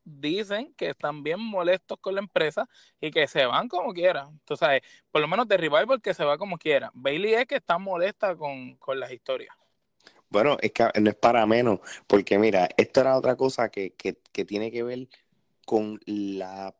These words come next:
Speaker 2: pobre ejecución de los storylines. Mira esto. Mm, se está reportando que ni los escritores ni los de-, directivos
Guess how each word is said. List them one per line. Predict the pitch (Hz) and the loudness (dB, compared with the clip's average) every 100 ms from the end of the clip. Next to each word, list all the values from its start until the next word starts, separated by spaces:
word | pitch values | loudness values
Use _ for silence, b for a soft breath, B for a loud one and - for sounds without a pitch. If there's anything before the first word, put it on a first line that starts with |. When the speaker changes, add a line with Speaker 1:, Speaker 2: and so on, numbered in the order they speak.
| - | -2
Speaker 2:
pobre | 110 123 131 135 131 - | 0 0 -4 -10 -10 -12
ejecución | 117 120 - 117 110 127 127 | -10 -10 -8 -10 -8 -10 -8
de | 120 | -6
los | 107 | -8
storylines. | 101 - 104 104 95 82 87 | -10 -8 -4 -2 -4 -8 -10
Mira | 120 139 | -6 -6
esto. | 87 _ - - _ _ _ _ _ _ _ _ - | -8 _ -20 -20 _ _ _ _ _ _ _ _ -8
Mm, | 127 139 135 _ _ _ _ - | -6 -6 -10 _ _ _ _ -12
se | - | -6
está | 120 143 | -4 -2
reportando | 160 180 180 175 170 160 120 101 - _ _ _ _ _ _ _ _ _ | -4 -6 -10 -8 -8 -8 -10 -10 -12 _ _ _ _ _ _ _ _ _
que | 123 117 117 117 - | -2 0 0 -6 -10
ni | 120 120 120 | -8 -4 -4
los | 120 123 | -4 -4
escritores | 117 - 120 113 - 139 117 107 | -8 -6 -8 -6 -4 -4 -4 -8
ni | 117 | -6
los | 110 110 | -6 -4
de-, | 113 110 | -6 -6
directivos | - 110 107 _ - 151 139 107 | -8 -10 -10 _ -12 -8 -2 -2